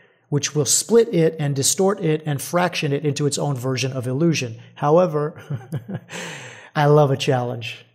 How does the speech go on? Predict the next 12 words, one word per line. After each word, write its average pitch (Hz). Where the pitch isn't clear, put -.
It's -
always 143
worth 151
a 160
shot. 202
So -
when 233
you 233
get 339
to 294
the 262
point 180